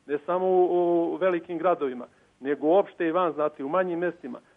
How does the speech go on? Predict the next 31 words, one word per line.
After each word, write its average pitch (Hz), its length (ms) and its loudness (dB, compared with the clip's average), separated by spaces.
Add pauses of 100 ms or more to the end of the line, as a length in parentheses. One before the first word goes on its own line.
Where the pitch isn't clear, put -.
pa 127 100 0
logično 202 480 0
je 175 60 -2
da 156 140 -2
taj 175 240 -2
klijent 175 420 -6
sa 143 160 -10
svojom 165 200 -4
bankom, 156 320 -6
time 165 260 -6
zaključujem, 151 600 -8 (380)
nađe 180 420 0
ili 156 120 -2
pokuša 175 460 -4
da 151 100 -2
nađe 170 300 -4
najpovoljniji 165 640 0
aranžman, 165 440 -2
pri 160 200 -8
čemu 175 400 -2 (360)
svakako 165 420 -2
moramo 170 360 2
biti, 175 340 -8
m, 151 520 -10
svesni 170 380 -4
toga, 160 280 -4
odnosno 165 360 -4
ja 165 180 2
bar 131 160 -2
jesam 139 360 -8
svestan, 143 360 -8